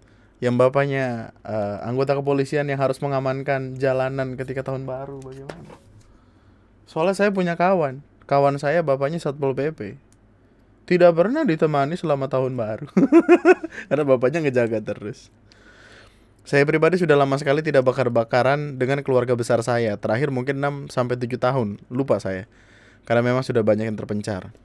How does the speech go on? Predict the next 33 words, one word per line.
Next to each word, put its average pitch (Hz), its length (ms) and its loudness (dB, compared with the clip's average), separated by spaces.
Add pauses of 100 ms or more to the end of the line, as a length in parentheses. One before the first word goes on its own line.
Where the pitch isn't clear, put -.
(1400)
Cukup 165 240 0
rindu 165 240 4
karena 156 240 2
di 147 80 -4
Surabaya 139 320 4
hanya 143 160 -2
bisa 127 240 -2
makan 127 240 -2
makanan 123 320 -4
di 110 80 -6
restoran 113 400 -6
saja. 107 480 -8 (160)
Nah, 110 160 -16 (440)
jadi 135 200 0
intinya 143 360 0
karena 135 160 2
memang 139 240 0
acara 127 240 2
bakar-bakar 110 400 2
itu 131 160 -2
adalah 123 120 0
momen 113 280 0
sempurna 120 400 -2
untuk 135 160 -10
mempersatukan 113 480 -4
anggota-anggota 107 720 -4
keluarga 110 400 -4
yang 113 80 -6
terpisah. 107 480 -14 (1400)
Gua 117 560 -2
sih 349 240 0
tahun 147 320 -2
baruan 185 640 0